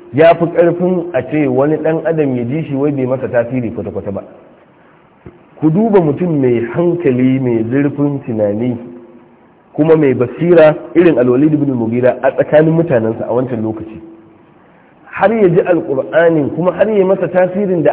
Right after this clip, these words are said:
a tsakaninsu ma ba kowa da zai saurare su, ba fa tsoron kowa suke wani ya zo ya ji su ya je ya faɗa ba. Mm-mm. Su, a, su ya su suke tattaunawa.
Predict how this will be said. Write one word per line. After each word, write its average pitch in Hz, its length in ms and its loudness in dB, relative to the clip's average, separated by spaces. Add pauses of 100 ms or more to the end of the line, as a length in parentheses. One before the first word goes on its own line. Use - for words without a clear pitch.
a 165 80 0
tsakaninsu 214 720 0
ma 151 160 4
ba 190 200 4 (100)
kowa 220 260 4
da 185 100 0
zai 175 160 4
saurare - 340 0
su, 127 80 -6
ba 131 140 4
fa 208 100 2
tsoron 175 320 0
kowa 180 240 4
suke 175 220 -2 (440)
wani 175 260 4
ya 165 80 2
zo 165 100 4
ya 160 160 6
ji 165 220 -2
su 156 80 -4
ya 135 100 2
je 151 140 2
ya 139 60 0
faɗa 110 280 -4
ba. - 140 -4
Mm-mm. 190 260 -8 (720)
Su, 240 340 0
a, 175 100 0 (320)
su 220 220 0
ya 180 160 4
su 175 160 -2
suke 160 240 -4
tattaunawa. 120 580 -4